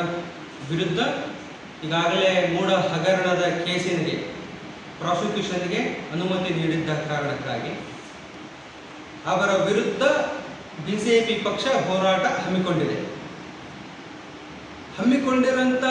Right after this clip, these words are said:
ವಿಚಾರನ ವಿನಾಯವಾಗಿ ತಗೊಂಡು, ಕಾಂಗ್ರೆಸ್ನವರು ಇವತ್ತು ರಾಜ್ಯಪಾಲರು ಕೊಟ್ಟಿರುವಂಥ ಒಂದು ಆದೇಶಕ್ಕೆ ವಿರುದ್ಧವಾಗಿ, ಸಂವಿಧಾನಕ್ಕೆ ವಿರುದ್ಧವಾಗಿ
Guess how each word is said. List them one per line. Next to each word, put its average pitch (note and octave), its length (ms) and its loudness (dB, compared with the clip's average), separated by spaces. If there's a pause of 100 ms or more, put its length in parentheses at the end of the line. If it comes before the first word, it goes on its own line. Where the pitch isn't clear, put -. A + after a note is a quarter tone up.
(180)
ವಿಚಾರನ B3+ 640 4 (1800)
ವಿನಾಯವಾಗಿ B3+ 600 6
ತಗೊಂಡು, F#3 480 2 (340)
ಕಾಂಗ್ರೆಸ್ನವರು A#3 760 4
ಇವತ್ತು G#3+ 340 4
ರಾಜ್ಯಪಾಲರು A3+ 1120 4
ಕೊಟ್ಟಿರುವಂಥ A3 640 2 (500)
ಒಂದು F#3 220 2
ಆದೇಶಕ್ಕೆ A#3 840 4
ವಿರುದ್ಧವಾಗಿ, A#3 800 4
ಸಂವಿಧಾನಕ್ಕೆ B3 720 2
ವಿರುದ್ಧವಾಗಿ G#3+ 880 4